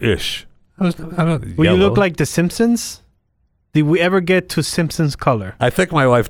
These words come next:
Speaker 1: did say that I made it there.
Speaker 2: You made it to The
Speaker 1: I
Speaker 2: Simpsons.
Speaker 1: did make it to Simpsons
Speaker 2: Okay.
Speaker 1: color at one point, yeah. So once the scope is done, then it's, you know, gallbladder removal, i-, you know, if you wanna have it done.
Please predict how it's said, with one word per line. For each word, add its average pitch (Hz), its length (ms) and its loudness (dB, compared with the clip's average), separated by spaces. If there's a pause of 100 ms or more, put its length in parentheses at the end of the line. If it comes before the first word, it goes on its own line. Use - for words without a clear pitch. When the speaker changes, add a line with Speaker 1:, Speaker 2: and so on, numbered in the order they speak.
Speaker 1:
did 104 440 0
say 98 320 2
that 87 180 2
I 85 120 4
made 78 280 -2
it - 140 -18
there. - 300 -14 (260)
Speaker 2:
You 147 140 4
made 151 200 2
it 143 100 -8
to 151 80 0
The 135 60 0
Speaker 1:
I 123 40 0
Speaker 2:
Simpsons. - 260 0
Speaker 1:
did 117 220 2
make 98 180 0
it 80 80 -4
to 76 60 -4
Simpsons 95 400 -2
Speaker 2:
Okay. 107 180 -6
Speaker 1:
color 71 180 0
at - 60 -6
one 76 160 -4
point, - 320 -2 (180)
yeah. - 200 -4 (480)
So 127 380 4
once 135 280 2
the 165 100 2
scope 226 320 2
is 123 140 0
done, 113 300 0 (960)
then 160 1080 0 (160)
it's, - 520 -2 (220)
you 147 100 2
know, 113 160 2
gallbladder 120 720 2
removal, 107 800 4
i-, 113 60 2
you 110 200 2
know, 98 120 4
if 95 100 0
you 110 100 2
wanna 92 220 2
have 95 140 0
it 101 100 -8
done. 143 340 -2